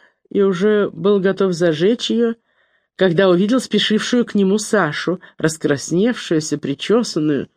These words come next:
со свежим макияжем, излучающую такую притягательную энергию, такую, как бы поточнее назвать, что она излучала, сексапильность.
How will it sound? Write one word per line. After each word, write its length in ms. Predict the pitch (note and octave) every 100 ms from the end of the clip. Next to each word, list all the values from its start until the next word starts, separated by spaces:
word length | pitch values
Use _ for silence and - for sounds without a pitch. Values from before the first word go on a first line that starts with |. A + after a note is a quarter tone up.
| -
со 140 | D3
свежим 420 | - C#3+ C#3 B2+
макияжем, 720 | D3 - - D#3 A3+ F#3+ F3+ - - -
излучающую 880 | G#3 G#3 A#3+ - C4+ C4 A3+ B3 A#3
такую 540 | A3+ G3+ G#3+ C#4 D4+
притягательную 1040 | - C4 A#3 A#3 G3 A3 G3+ F#3+ F#3+ F3 -
энергию, 600 | E3+ F3 A#3 G3 D#3 C#3
такую, 1200 | - F#3+ E3+ _ - C4+ E4 F4+ D4 A#3 E3 A#2 - - - _ _ _ _ _ _ _ _ _ _ _ _
как 180 | D#3 C3+
бы 100 | C#3+
поточнее 580 | D3 C#3+ C3 D#3+ D#3 C#3+
назвать, 560 | C#3 C3+ D3 E3+ - - _ _
что 320 | - - - D3+
она 200 | C#3+ D3
излучала, 680 | D3 D3+ - G#3+ F3 B2+ - _ _ _ _ _ -
сексапильность. 3000 | - - - A3+ - - - A#3+ A#3+ _ _ _ - C4+ B3+ G3+ E3 C#3+ C3 - - - - - - - - -